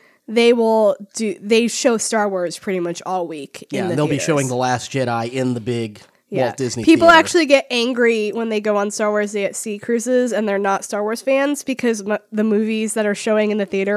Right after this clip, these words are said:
Speaker 1: are all Star Wars <laughs> movies and not, like, other first, like, other movies like Thor or, uh, um, I'm trying to think of what else would they, we would have. They would probably have Thor. What was the Disney movie that just came out?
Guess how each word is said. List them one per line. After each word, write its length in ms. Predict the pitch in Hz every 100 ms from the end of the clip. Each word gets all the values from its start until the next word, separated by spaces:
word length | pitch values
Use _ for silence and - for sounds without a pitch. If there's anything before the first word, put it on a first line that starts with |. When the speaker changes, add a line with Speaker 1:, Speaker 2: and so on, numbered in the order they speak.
| 208
Speaker 1:
are 100 | 190
all 240 | 196 196
Star 240 | 190 202 196
Wars 240 | 233 262
<laughs> 0 |
movies 500 | 370 403 415 392 381
and 200 | 302 269
not, 240 | 254 247 220
like, 340 | 226 220 - _ - _ _ -
other 340 | 220 226 254
first, 460 | 247 269 - - -
like, 220 | 220 208 -
other 420 | 226 233 226 226
movies 640 | 233 233 233 240 233 233
like 380 | 220 202 196 190 - _ _
Thor 720 | - 262 233 226 220 220 214 214
or, 500 | 202 196 185 180 185 180 _ _ _ -
uh, 420 | 196 170 160 160 - _ _ _ _ _ _ _ -
um, 460 | 180 160 143 147 - _ _ _ - - -
I'm 60 |
trying 160 | 240 330
to 60 | 320
think 160 | 285
of 60 | 254
what 180 | 233 -
else 200 | 202 -
would 80 |
they, 160 | 180 151
we 120 | 180
would 140 | 180 180
have. 220 | 165 165
They 100 | 226
would 80 | 247
probably 240 | 294 262
have 140 | 269
Thor. 760 | - - 285 285 269 269 262 262 _ _ _ _ -
What 140 | 330
was 180 | 427 -
the 120 | 359
Disney 280 | 339 330 320
movie 280 | 285 240 240
that 120 | 226
just 160 | - -
came 200 | 220 190
out? 300 | 175 180